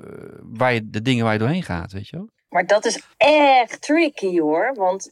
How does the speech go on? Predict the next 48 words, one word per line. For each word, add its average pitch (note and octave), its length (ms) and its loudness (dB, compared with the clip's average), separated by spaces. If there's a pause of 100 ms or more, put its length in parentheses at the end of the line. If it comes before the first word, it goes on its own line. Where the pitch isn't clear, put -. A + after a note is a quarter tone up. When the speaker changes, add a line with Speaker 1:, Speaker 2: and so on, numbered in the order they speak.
(100)
Speaker 2:
die G3+ 100 -6
samengestelde A#3 800 0
gezinnen, F#3+ 360 0
Speaker 1:
Nee, G#3 80 6
nee, G3+ 160 2
maar F3+ 100 2
Speaker 2:
echt, D3 80 2
Speaker 1:
oh, F3 60 4
Speaker 2:
ik F3+ 80 2
Speaker 1:
daar F3 100 4
heb G#3 120 2
Speaker 2:
hoor F#3 100 2
Speaker 1:
ik, F3 60 0
Speaker 2:
daar - 280 -20
Speaker 1:
daar D3+ 140 0
heb E3+ 120 2
ik D#3+ 60 0
het D3 80 -2
nog D3+ 100 4
niet F#3+ 180 0
over F3 180 2
een D#3 60 -2
samengesteld D3 640 -2
gezin, G#2+ 440 -2
hoor. D#3+ 280 -4 (560)
Maar A#2+ 120 -2
dat B2+ 180 0
je, B2 120 0
dat B2 180 -2
je A#2+ 80 -4
gewoon A#2 260 0
een A#2 80 0
keer, A#2 220 -4
weet G#2 120 -2
ik G#2 80 -8
veel, G#2 280 0
eh, G#2 100 2
met A2 200 -4
z'n - 60 -4
allen G#2 200 0
naar G2+ 100 -2
Walibi G2 440 -2
kan, F2 320 -4
eh, F2 500 -6
eh, F#2+ 80 -6
om E3+ 80 -6
Speaker 2:
Ja, F3 260 2
ja. D3+ 260 -2